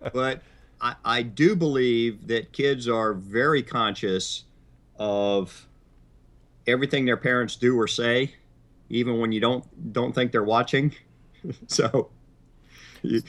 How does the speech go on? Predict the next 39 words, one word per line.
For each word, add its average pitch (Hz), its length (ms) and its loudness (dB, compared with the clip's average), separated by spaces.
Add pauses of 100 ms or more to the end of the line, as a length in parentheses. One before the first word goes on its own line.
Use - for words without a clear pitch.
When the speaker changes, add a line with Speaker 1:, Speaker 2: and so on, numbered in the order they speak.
(120)
Speaker 2:
you 127 120 2
never 135 260 4
know. 131 260 4
I, 123 200 4
I, - 240 -2 (500)
my, 127 380 0 (240)
my 127 240 0
mother 143 340 4
was 120 180 0
babysitting 127 640 0
my 110 180 -2
son 123 520 0 (120)
<clears throat> 127 140 -2
when 113 140 -2
he 123 100 -2
was 113 120 0
about 110 300 0
two 135 120 0
years 120 280 4
old, 123 340 6
and, 104 280 0
and 107 500 -2
somebody 123 300 2
drove 117 300 2
down 120 160 2
the 107 80 -2
street 127 320 0
really 113 220 2
fast, 117 580 0 (760)
and 113 340 2
my 113 140 2
son 127 360 0
<laughs> 117 80 2
yelled 120 200 2
out 117 180 2
a 95 60 -2
cuss 131 340 -2
word. 90 320 -2 (500)
<laughs> 214 120 2